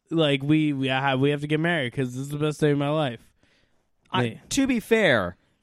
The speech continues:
Speaker 2: you have not married a lot of the cute girls first time you saw them, and it hasn't worked out for you yet. How's that worked out for you, not marrying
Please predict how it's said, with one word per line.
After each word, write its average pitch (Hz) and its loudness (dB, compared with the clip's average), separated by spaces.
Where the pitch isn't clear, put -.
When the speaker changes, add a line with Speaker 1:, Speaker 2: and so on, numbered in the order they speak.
Speaker 2:
you 226 2
have 175 0
not 135 0
married 110 0
a 131 0
lot 123 0
of 117 0
the 117 -4
cute - -2
girls 113 0
first 120 -4
time 110 -2
you 104 -2
saw 104 -2
them, 101 -4
and 147 0
it 156 -6
hasn't 180 -4
worked 143 -4
out 131 0
for 113 -2
you 101 -2
yet. 92 -8
How's 233 2
that 240 4
worked 175 0
out 120 0
for 117 -2
you, 98 0
not 120 0
marrying 110 -2